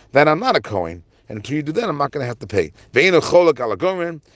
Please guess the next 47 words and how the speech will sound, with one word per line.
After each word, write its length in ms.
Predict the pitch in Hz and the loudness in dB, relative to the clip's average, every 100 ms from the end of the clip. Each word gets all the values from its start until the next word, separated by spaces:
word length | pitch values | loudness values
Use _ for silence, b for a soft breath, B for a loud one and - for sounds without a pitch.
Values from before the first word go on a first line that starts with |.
| b | b
and 60 | - | -4
he 60 | 110 | 2
doesn't 240 | 147 147 | 2 2
receive 240 | 131 143 | -6 -6
his 100 | 127 | -6
portion 360 | - 143 135 123 | -2 -2 0 -4
of 100 | 104 | -10
truma 580 | - 143 131 123 113 90 b b - | -6 -6 -2 -2 -2 -4 b b -2
by 100 | 101 | -2
a 40 | |
goren 320 | 95 127 151 127 | 0 0 0 -2
on 80 | |
the 80 | 101 | -6
threshing 420 | - 139 160 156 | -4 -2 -2 -4
floor. 220 | 120 135 120 | -4 -2 0
That's 160 | 117 | -2
where 60 | 120 | -6
the 80 | 101 | -8
truma 200 | 127 113 | -8 -8
is 80 | |
given 220 | 95 92 90 | -8 -8 -4
out, 240 | 127 165 b b b | -4 -6 b b b
because 320 | - 110 113 | -8 2 2
he's 140 | 127 117 | 2 -2
forbidden 340 | 131 113 139 | 0 2 2
to 100 | 135 | -2
eat 80 | 160 | -6
truma 220 | 208 233 | -6 -6
because 160 | 131 95 | -8 -6
he 60 | |
might 140 | 101 113 | -4 -4
not 120 | 131 | -4
be 80 | 135 | -4
a 40 | |
Kohen. 320 | 156 170 151 - B B - | -4 -4 -6 -14 B B -2
Umocher 640 | 135 135 208 220 185 151 | 0 4 4 4 0 -2
truma 300 | 117 151 160 | -2 -6 -2
v'adam 340 | 147 127 139 120 | 0 0 0 -4
shelo, 420 | - 117 104 80 b b _ | -4 0 0 -2 b b _
but 120 | 127 | -2
he 100 | 127 - | -2 -4
is, 440 | 220 214 147 113 - 151 147 | 0 0 -2 -6 -8 -8 -8
he 160 | - 147 | -6 -6
could 260 | - - - | 0 0 2
sell 220 | 196 175 | 4 4
his 140 | 151 | 2
truma 520 | - 226 240 156 156 | -2 -6 -2 0 -2